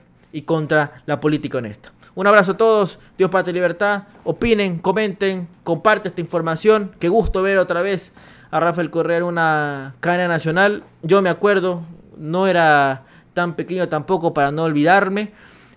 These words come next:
Y al menos yo invito a los jóvenes a que se den cuenta y que piensen un poco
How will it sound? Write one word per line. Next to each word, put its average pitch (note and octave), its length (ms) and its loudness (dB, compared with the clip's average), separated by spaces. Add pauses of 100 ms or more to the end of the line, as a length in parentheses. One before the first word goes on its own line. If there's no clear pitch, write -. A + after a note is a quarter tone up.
Y D3 840 0 (120)
al E3+ 160 4
menos F#3+ 260 0
yo F#3 300 2 (380)
invito E3 400 -2
a E3 40 0
los D3+ 100 0
jóvenes D#3 540 0 (200)
a C#3+ 80 -8
que D3 100 -4
se E3 140 -4
den E3+ 160 -4
cuenta E3 360 -6 (840)
y C#3+ 60 -14
que D#3 140 -2
piensen G3+ 300 0
un E3+ 120 -4
poco - 320 -10